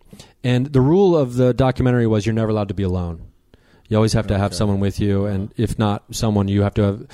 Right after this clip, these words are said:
Speaker 1: uh, you know, preferably one of the armed guys with you for safety.
Speaker 2: Mm.
Speaker 1: And so I kinda was in this, like, solo mindset because I broke off and did a parallel, you know, the investigation by
Speaker 2: Who
Speaker 1: myself in the house.
Speaker 2: Can, yeah, I was gonna say, who st-, who, like,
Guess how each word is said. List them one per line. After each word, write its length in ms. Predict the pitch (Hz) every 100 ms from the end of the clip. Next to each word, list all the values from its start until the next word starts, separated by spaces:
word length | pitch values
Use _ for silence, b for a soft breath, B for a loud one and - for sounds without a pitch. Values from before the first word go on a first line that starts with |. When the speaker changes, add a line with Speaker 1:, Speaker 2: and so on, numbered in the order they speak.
| B B -
Speaker 1:
uh, 60 | 117
you 160 | 117 107
know, 200 | 98 107 _ -
preferably 400 | 131 123 113 117
one 140 | 110
of 100 | 107
the 120 | 101
armed 360 | 107 101 101 95
guys 480 | 101 92 92 - - - _ _ _ _ -
with 220 | 110 -
you 100 | 92
for 120 | -
safety. 440 | 92 123 - 107 -
Speaker 2:
Mm. 420 | - - - - -
Speaker 1:
And 240 | 117 113
so 380 | - 117 113 110
I 120 | 127 117
kinda 220 | 156 160
was 120 | 123
in 80 | 117
this, 180 | 107 -
like, 160 | 104
solo 480 | - - 117 120 117
mindset 500 | 110 104 107 - 110
because 180 | - 101
I 60 | 95
broke 260 | 104 104
off 280 | 110 101 98
and 60 | 95
did 100 | 90
a 40 |
parallel, 480 | 87 104 95 92 92 - B B -
you 140 | 139
know, 120 | 117 110
the 140 | 107
investigation 480 | 101 104 104 110 120
by 60 | 98
Speaker 2:
Who 60 |
Speaker 1:
myself 360 | 95 95 113 98
in 60 |
the 80 | 98
house. 260 | 110 135 170
Speaker 2:
Can, 160 | - 175
yeah, 140 | 170
I 20 | 160
was 80 |
gonna 160 | 170 185
say, 140 | 185 165
who 180 | 175
st-, 320 | 208 - - 185
who, 220 | 147 196
like, 340 | 196 156 135